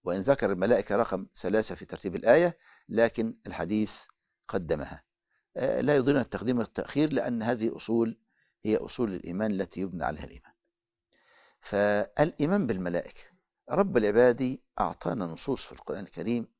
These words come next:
حين قال: "الحمد لله فاطر السماوات والأرض،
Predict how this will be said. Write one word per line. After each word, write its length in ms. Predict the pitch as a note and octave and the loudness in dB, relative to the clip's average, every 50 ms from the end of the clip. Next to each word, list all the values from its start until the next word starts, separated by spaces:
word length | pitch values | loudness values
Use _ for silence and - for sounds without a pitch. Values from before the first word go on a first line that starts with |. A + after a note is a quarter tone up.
| _ _ _ _ _ _ _ _ _ _ _ _ _ _ _ | _ _ _ _ _ _ _ _ _ _ _ _ _ _ _
حين 240 | - - G2+ G2 F#2 | -8 -6 -4 -4 -4
قال: 360 | - - B2+ B2 A#2+ - - | 0 2 2 2 2 0 -6
"الحمد 420 | G#2 G2 - - A#2+ A#2+ G2 F2+ | -8 -8 -6 -6 -6 -6 -4 -6
لله 440 | F2+ F2 F2 F2 F2+ G#2 G#2 G2+ G2+ | -6 -6 -6 -4 -2 -2 -2 -2 -4
فاطر 340 | F2 - A2+ G#2+ F#2 - F2 | -8 -4 -4 -4 -4 -4 -10
السماوات 480 | E2 - - - - F#2 G2 G2+ - - | -10 -10 -14 -12 -10 -8 -8 -8 -8 -8
والأرض، 360 | - - - C#3 C3 C3+ C3 | -10 -6 -4 -4 -4 -4 -8